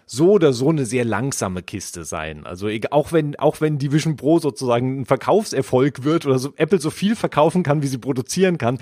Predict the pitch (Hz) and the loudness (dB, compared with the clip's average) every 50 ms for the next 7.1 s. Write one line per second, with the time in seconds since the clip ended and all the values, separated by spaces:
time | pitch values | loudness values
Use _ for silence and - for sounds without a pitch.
0 | - - - - - 143 143 - - - 135 131 165 180 180 160 131 - - - | -10 -16 -6 0 2 2 2 2 0 -4 -2 0 2 2 0 0 -4 -8 -8 -6
1 | 139 135 - 160 151 139 139 131 127 127 127 117 123 117 104 123 123 113 - - | -6 -4 -2 -2 0 2 2 4 2 2 2 2 2 2 2 0 -2 -2 -4 -6
2 | 107 104 95 127 147 156 151 139 127 120 117 110 95 - - - - - 131 123 | -6 -4 -2 0 0 2 2 4 4 4 2 2 0 -4 -8 -10 -6 -2 0 2
3 | 139 151 151 139 123 117 110 110 101 95 110 113 - - 117 107 120 127 127 123 | 2 4 6 6 6 4 4 0 -4 -4 -6 -6 -6 -6 -8 -6 -6 -6 -4 -2
4 | 120 117 117 107 98 123 131 131 127 117 123 139 135 - 127 117 117 - - 113 | -2 -2 -2 0 2 4 4 4 4 2 0 0 0 2 2 2 2 2 0 -2
5 | 95 - - 92 90 113 127 - 127 113 104 95 - - - - - - - - | -2 -2 -4 -4 -2 -2 0 0 0 -2 -2 -4 -6 -12 -18 -18 -18 -12 -6 -2
6 | 127 123 101 113 110 127 143 - - 151 - 160 143 113 - 147 147 143 127 - | -2 0 2 2 2 2 2 0 -2 -2 0 0 0 2 2 0 0 0 -2 -4
7 | - - | -6 -16